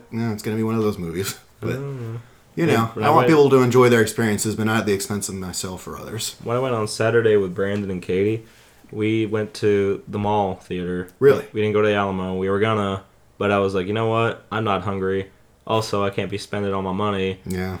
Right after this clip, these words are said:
Speaker 2: So let's just go there." So we meet up in, in the, uh, Eleven, the second big one.
Speaker 1: Mm-hmm.
Speaker 2: We get to sit almost, like, halfway in between the top and the bottom, but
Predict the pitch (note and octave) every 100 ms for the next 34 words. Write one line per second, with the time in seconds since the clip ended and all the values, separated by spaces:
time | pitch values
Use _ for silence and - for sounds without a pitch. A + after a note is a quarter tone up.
0 | - - A2 A2+ A2 G2+ G2+ G2+ G2 F#2
1 | - _ - A2 G2+ F#2+ G#2 G#2 G#2 -
2 | G2 G2 G2 F2+ - G2 F#2+ F#2 F2+ E2
3 | F2 C2+ - - G2+ G2+ G#2+ G#2+ G2+ F#2+
4 | F2+ F#2+ G2 G2+ G#2 G#2+ A2 - _ _
5 | - G#2+ A2+ A2 A#2 A#2 A#2+ - - A#2
6 | A2+ - _ - A#2+ A#2+ B2 A#2+ - G#2
7 | F#2+ G#2+ A2 A2+ A2 G#2 A2 G#2 F#2+ G#2
8 | G#2 A2 - A#2+ A2 G2 G2+ F#2+ F#2+ G2
9 | - _ _ _ _ - G#2 G2 F2